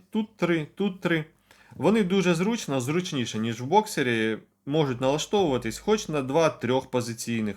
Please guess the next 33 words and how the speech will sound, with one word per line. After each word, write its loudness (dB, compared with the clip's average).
щоб -14
оце -4
був -4
трьохпозиційник, -2
оце -4
був -2
трьохпозиційник. -8
Хоч 2
на 4
три 2
двохпозиційника, 0
щоб -10
це 0
був 0
один 0
двохпозиційник, 0
це 2
був -2
другий 2
двохпозиційник, -2
а -2
це -2
третій. -4
Хоч 2
шестипозиційник, -4
як 4
вам -2
завгодно, 0
налаштовуються, -2
звісно, -8
і -6
кольори, -2
і -6